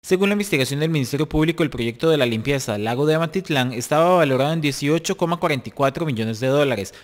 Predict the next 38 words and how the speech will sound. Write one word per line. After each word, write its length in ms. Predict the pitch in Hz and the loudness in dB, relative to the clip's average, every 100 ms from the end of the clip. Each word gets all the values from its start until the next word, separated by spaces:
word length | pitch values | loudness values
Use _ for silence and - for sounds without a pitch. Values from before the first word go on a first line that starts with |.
| _ | _
de 100 | 120 | -6
los 160 | 110 - | -6 -2
cuales 400 | 147 139 135 - | 2 2 0 -4
tres 320 | 160 170 156 | -2 -2 -4
millones 340 | 127 120 139 | -4 -2 -2
de 60 | 165 | 0
dólares 400 | 160 135 127 131 | 2 2 -2 -4
fueron 220 | 160 175 | -2 -2
pagados 360 | 165 131 147 151 | 0 0 0 -2
para 160 | 151 | -4
la 100 | 127 | -2
adquisición 680 | 120 - 127 170 - 143 135 - - | -4 -6 -12 -6 0 0 0 -8 -2
de 120 | 165 | 0
veintitrés 500 | 175 170 160 160 165 | 2 0 0 0 0
mil 160 | 196 208 | 0 2
litros 320 | 202 214 190 | 2 0 2
de 80 | 127 | 0
la 80 | |
fórmula 420 | - 160 170 196 185 | 2 0 2 0 -2
para 160 | 127 | -4
sanear 320 | 120 117 117 | -4 -4 -2
el 140 | 127 151 | 0 2
lago. 280 | 160 127 107 | 2 2 -2
Sin 160 | - 208 | -4 -2
embargo, 320 | 202 127 135 | 2 2 0
una 120 | 156 | -4
pesquisa 440 | 156 - 143 160 | -6 -6 -6 -2
determinó 480 | 160 135 113 117 123 | -2 0 -2 -2 -2
que 100 | 147 | -2
esa 160 | 147 160 | -2 -2
fórmula 400 | 170 175 180 165 | -2 0 0 0
no 100 | 156 | 0
era 120 | 170 | 0
más 240 | 170 185 | 0 -2
que 160 | - 135 | 0 0
agua 260 | 151 196 190 | 2 0 -2
con 160 | 117 | -4
sal. 380 | - 104 82 | -2 -4 -6